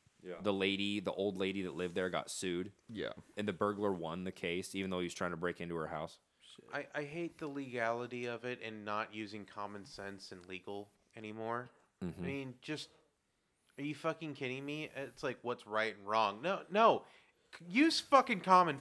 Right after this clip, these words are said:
Speaker 4: fucking sense.
Speaker 2: Well, it's not, I, I wouldn't
Speaker 3: That's
Speaker 2: say it's
Speaker 3: more
Speaker 2: common sense.
Speaker 3: incentive.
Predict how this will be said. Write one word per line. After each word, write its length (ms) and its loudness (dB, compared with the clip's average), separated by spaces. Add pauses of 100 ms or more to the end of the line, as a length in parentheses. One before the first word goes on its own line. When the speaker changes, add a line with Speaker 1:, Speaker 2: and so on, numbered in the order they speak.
Speaker 4:
fucking 300 2
sense. 400 2
Speaker 2:
Well, 160 4
it's 140 0
not, 220 4 (220)
I, 120 0
I 100 0
wouldn't 100 4
Speaker 3:
That's 200 6
Speaker 2:
say 100 4
it's 100 8
Speaker 3:
more 120 10
Speaker 2:
common 260 8
sense. 320 0
Speaker 3:
incentive. 300 -4